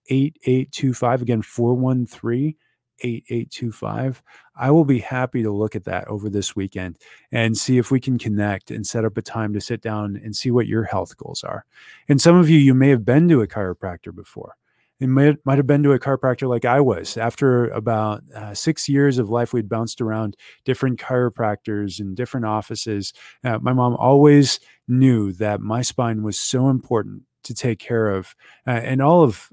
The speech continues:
all of her kids, uh, every single one of us got checked after birth, as close to birth as, as physically possible. And my sisters and I got adjusted weekly or every other week until I was about eight years old.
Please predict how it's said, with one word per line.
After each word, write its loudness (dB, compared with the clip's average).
all 2
of -2
her -4
kids, -12
uh, -16
every 4
single 2
one 0
of -4
us -6
got -2
checked -2
after -2
birth, 2
as -4
close -2
to -8
birth -4
as, -10
as -12
physically -6
possible. -8
And 2
my 0
sisters 2
and 2
I 2
got 0
adjusted 0
weekly 2
or 4
every 2
other 2
week -6
until -6
I -2
was -2
about -4
eight -12
years -8
old. -10